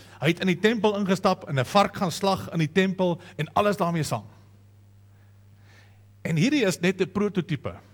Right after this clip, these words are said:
Daarom het Openbaring weer terugkom ook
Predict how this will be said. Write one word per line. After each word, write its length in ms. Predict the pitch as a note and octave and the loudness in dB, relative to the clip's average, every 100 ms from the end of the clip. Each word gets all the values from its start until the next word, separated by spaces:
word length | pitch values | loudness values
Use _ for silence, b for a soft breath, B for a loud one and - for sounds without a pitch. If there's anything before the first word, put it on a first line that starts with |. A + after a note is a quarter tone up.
| b b b - - - - - - - - | b b b -20 -20 -20 -20 -20 -20 -20 -12
Daarom 260 | - C#3+ F#3 | -2 0 2
het 120 | F3+ | 0
Openbaring 580 | F3+ F3+ C3+ C#3 D#3 D#3+ | 0 0 2 2 2 0
weer 140 | C3+ | -2
terugkom 400 | - F3 - A#2+ B2+ | 0 -2 -4 -8 -6
ook 280 | A2+ - | -8 -8